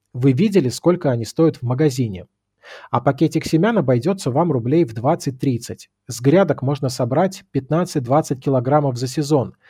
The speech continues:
Доходность больше сорока тысяч процентов и девять тысяч рублей в номинальном выражении. Конечно, если убрать временные затраты, вычесть цену удобрений и всего прочего, то прибыль меньше,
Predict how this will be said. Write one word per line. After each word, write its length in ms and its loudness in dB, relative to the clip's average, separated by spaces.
Доходность 560 0
больше 320 0
сорока 480 0
тысяч 400 -8
процентов 640 -2
и 100 0
девять 480 0
тысяч 360 -4
рублей 340 0
в 60 -8
номинальном 560 0
выражении. 680 -2
Конечно, 400 4
если 340 2
убрать 420 2
временные 520 2
затраты, 560 -2
вычесть 480 -2
цену 260 0
удобрений 600 0
и 160 -6
всего 280 -4
прочего, 520 -2
то 120 -6
прибыль 360 2
меньше, 460 -4